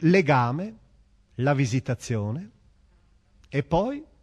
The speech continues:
la nascita del Battista, la nascita del Cristo. Cinque quadri uniti tra di loro. Finale lateralmente,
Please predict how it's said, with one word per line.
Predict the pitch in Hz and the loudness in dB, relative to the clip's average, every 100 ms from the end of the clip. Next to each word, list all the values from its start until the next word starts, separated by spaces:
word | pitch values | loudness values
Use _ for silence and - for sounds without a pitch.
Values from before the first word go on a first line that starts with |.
| _ _ - | _ _ -4
la | 135 | 0
nascita | 151 175 165 - - 147 143 | 4 4 2 0 -2 -2 0
del | 135 139 | -2 -2
Battista, | 135 139 - 220 - - 240 - | -4 -4 -4 -6 -6 -10 -10 -2
la | 165 190 | 0 2
nascita | 131 113 - 165 160 196 226 _ _ | 0 -2 -6 -8 -8 -10 -14 _ _
del | 156 165 | -6 -4
Cristo. | - 98 - - 113 107 _ _ _ _ _ _ - _ | -4 -8 -8 -16 -20 -20 _ _ _ _ _ _ -20 _
Cinque | - - 170 175 170 147 | -8 -6 -4 -4 -8 -8
quadri | 110 95 95 131 175 _ _ _ - | -6 -6 -8 -12 -14 _ _ _ -6
uniti | 135 151 160 143 | -2 -2 -2 -6
tra | 143 | -4
di | 135 | -4
loro. | 113 90 98 - _ _ _ _ _ _ _ _ | -6 -8 -10 -16 _ _ _ _ _ _ _ _
Finale | _ - 190 175 185 208 | _ -2 2 2 2 0
lateralmente, | 202 208 208 214 202 202 - 262 | -2 -2 -2 -2 -4 -6 -8 -14